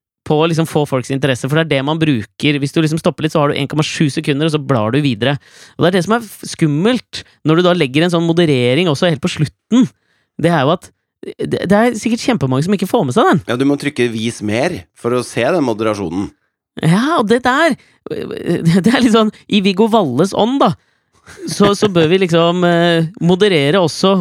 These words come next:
Speaker 1: vår måte å uttrykke oss på i offentligheten, eh, etter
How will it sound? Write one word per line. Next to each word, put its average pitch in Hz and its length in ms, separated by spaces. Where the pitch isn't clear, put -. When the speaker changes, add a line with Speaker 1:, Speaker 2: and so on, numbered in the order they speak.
Speaker 1:
vår 160 320
måte 156 480
å 165 160
uttrykke 147 560
oss - 80
på 175 160
i 165 80
offentligheten, 143 680
eh, 147 320
etter 160 380